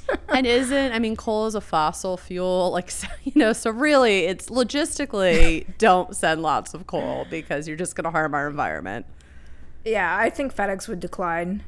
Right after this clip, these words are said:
Speaker 1: moving that shipment as well, but I digress. Anyway, Supreme Court definitely, yeah, we're not over that shit yet. Uh, it's, and it's gonna be a long time coming before we are.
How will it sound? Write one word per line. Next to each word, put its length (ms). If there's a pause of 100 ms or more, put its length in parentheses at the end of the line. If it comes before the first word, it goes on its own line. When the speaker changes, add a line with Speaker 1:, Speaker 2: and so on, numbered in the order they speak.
Speaker 1:
moving 320
that 180
shipment 360
as 120
well, 220
but 380 (120)
I 140
digress. 440
Anyway, 420
Supreme 400
Court 420
definitely, 720 (1040)
yeah, 440 (460)
we're 280
not 180
over 240
that 180
shit 280
yet. 420
Uh, 100 (300)
it's, 320
and 120
it's 140
gonna 160
be 80
a 80
long 300
time 300
coming 260
before 300
we 120
are. 340